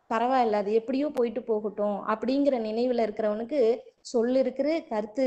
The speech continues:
அவனுக்கு சிந்திக்கிறதுக்கு அறிவு இருக்குது, எல்லாம் இருந்தும் ஏன் இப்படி இருக்கிறான் அப்படிங்கிறத மகரிஷி அவங்க கேக்குறாங்க.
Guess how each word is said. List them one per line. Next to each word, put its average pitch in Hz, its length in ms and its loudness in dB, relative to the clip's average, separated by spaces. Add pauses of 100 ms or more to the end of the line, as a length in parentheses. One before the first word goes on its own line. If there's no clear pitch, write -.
அவனுக்கு 214 300 -4
சிந்திக்கிறதுக்கு 233 720 -2 (100)
அறிவு 233 320 -2
இருக்குது, 254 340 -4 (340)
எல்லாம் 294 460 4
இருந்தும் 262 440 0
ஏன் 220 220 -2
இப்படி 220 260 -4
இருக்கிறான் 190 520 -6 (180)
அப்படிங்கிறத 214 600 -2
மகரிஷி 220 440 -4
அவங்க 202 360 -6
கேக்குறாங்க. 202 440 -4